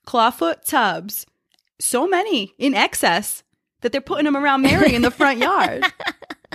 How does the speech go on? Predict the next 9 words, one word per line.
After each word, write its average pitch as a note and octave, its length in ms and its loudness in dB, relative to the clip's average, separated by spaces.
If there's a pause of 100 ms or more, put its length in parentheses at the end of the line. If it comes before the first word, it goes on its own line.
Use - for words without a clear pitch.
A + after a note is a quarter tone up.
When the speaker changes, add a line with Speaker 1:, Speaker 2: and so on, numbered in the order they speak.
(680)
Speaker 1:
Like, G#3+ 240 -18
"No, C4+ 420 -6
no, B3+ 200 -2
America, D4 560 0
still, E4 360 0
boing, B3+ 840 4 (280)
boing, D#4+ 760 2 (300)
new C#5 200 -2 (100)
yard, F#3 400 2